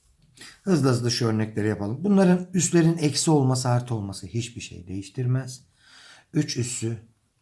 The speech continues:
otuz beş, gördüğünüz gibi. Üç üssü eksi on iki. Şimdi sen böyle bulursun fakat şıkta üç üssü eksi on iki yazmaz. Bazen, bazen de yazar. Onu bilemeyiz.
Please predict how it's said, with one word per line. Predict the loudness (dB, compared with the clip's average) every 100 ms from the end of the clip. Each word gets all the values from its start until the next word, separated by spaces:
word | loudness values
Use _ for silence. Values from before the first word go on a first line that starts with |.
| _ _ _ _ _ _ -18
otuz | -16 -8 -6 -8 -14 -20 _ _ _ _ _ _ _
beş, | -14 -8 -8 -8 -10 -12 _ _ _ -10
gördüğünüz | -8 -8 -10 -12 -14
gibi. | -18 -18 -20 _ -20 -20 _ -6
Üç | -6 -2
üssü | -2 -4 -2 -2 -2 -6 _ _ _ _ _ _ -20 -20 -2
eksi | -2 0 0
on | -2
iki. | -2 -6 -12 -16 -18
Şimdi | -14 -10
sen | -6 -4
böyle | 0 2 4
bulursun | 4 2 2 0
fakat | 0 -2 -2 -4
şıkta | -4 -8 -6 -4
üç | -4 -4
üssü | -6 -6
eksi | -6 -8 -10
on | -10
iki | -12 -10
yazmaz. | -10 -10 -12 -14 -16 _ _ _ _ _ -8
Bazen, | -6 -4 -8 -14 _
bazen | -12 -10 -4 6
de |
yazar. | 8 10 8 6 -2 _ -18 -2
Onu | 4
bilemeyiz. | 6 8 6 2 -6